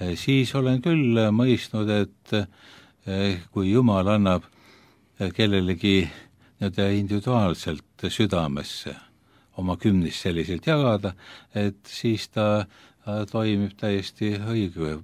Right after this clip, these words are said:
õigesti ja seaduspäraselt. Et ei pea, äh, tingimata kõik minema just sellele konkreetsele kogudusele. Aga mulle tundub, et, äh,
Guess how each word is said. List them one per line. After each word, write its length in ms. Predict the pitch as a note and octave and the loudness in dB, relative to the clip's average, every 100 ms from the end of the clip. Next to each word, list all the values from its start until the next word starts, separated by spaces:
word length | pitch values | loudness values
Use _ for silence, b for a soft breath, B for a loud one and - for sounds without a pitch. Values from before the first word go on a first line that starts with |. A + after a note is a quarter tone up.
| - G#2 C3 | -14 -18 -8
õigesti 540 | G2+ F#2+ D#2+ D#2 - E2 | -4 -2 -4 -6 -8 -6
ja 260 | D#2+ E2+ | -6 -8
seaduspäraselt. 1200 | E2+ G2+ E2+ - F2 D#2+ C#2 C2 D#2 - _ - - _ _ _ b b b b b G2+ | -6 -8 -8 -12 -10 -8 -8 -10 -14 -16 _ -20 -20 _ _ _ b b b b b -6
Et 300 | F2+ _ G#2 | -6 _ 2
ei 200 | G2+ F#2+ | 4 6
pea, 480 | B2 A#2+ F#2+ E2+ | 8 8 6 2
äh, 520 | - - - - F#2 F2+ - | -2 -12 -20 -6 -2 -2 0
tingimata 960 | A#2 G#2+ F2+ E2+ E2+ E2 _ F#2+ F2 E2 b _ - | 2 4 4 2 0 -2 _ -4 -4 -6 b _ -4
kõik 680 | A2 A2+ F#2+ - _ - - | 4 6 4 0 _ -16 -4
minema 560 | F#2+ F#2 F2+ F2 D#2+ b b b _ | 0 2 2 2 -2 b b b _
just 240 | E2+ E2+ - | -8 -6 -2
sellele 560 | F#2+ E2+ E2+ E2+ F2 F2 | -2 0 0 0 -2 -6
konkreetsele 580 | F2 D#2+ F#2+ E2 F#2 | -10 -6 -6 -4 -6
kogudusele. 840 | E2 G2+ E2+ D#2 D2 - D2+ D2 D#2+ b b - | -2 -4 -2 -4 -6 -8 -10 -10 -14 b b -4
Aga 280 | G3+ F#3 A#2+ | 2 4 4
mulle 260 | A#2+ A#2+ A2+ | 2 4 6
tundub, 400 | F3+ D#3 G2 F2 | 6 4 2 0
et, 400 | F2 - _ - | -2 -4 _ 2
äh, 160 | G2 | 2